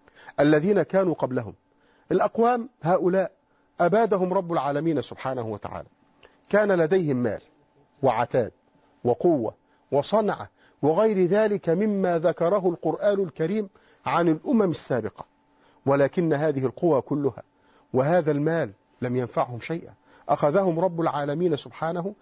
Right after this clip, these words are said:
وتعالى. والله عز وجل قد أشار، قد أشار في آيات أخرى، أشار إلى المشركين ونبههم إلى هذا الأمر في آيات كثيرة من كتابه. تأملوا مثلًا:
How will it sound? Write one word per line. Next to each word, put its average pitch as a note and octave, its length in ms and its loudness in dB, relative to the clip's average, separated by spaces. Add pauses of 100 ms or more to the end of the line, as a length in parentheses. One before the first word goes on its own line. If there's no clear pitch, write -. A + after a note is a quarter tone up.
(220)
وتعالى. C#3 500 2 (260)
والله C#3+ 460 2
عز D3 260 -4
وجل D3 380 -2 (420)
قد D3+ 180 0
أشار، G3+ 380 2
قد G3 320 -2
أشار G#3+ 400 2
في G#3 240 -6
آيات G3+ 320 2
أخرى، - 320 -4 (800)
أشار G3 360 2
إلى F3+ 220 -2
المشركين F3 640 -4 (520)
ونبههم F#3 720 4
إلى F3+ 160 2
هذا F#3+ 280 0
الأمر G3+ 300 -2 (280)
في F3 220 2
آيات F3 300 2
كثيرة D#3 500 -2
من A#2+ 160 -4
كتابه. G#2 420 -10 (420)
تأملوا E3+ 500 4
مثلًا: C3 360 -4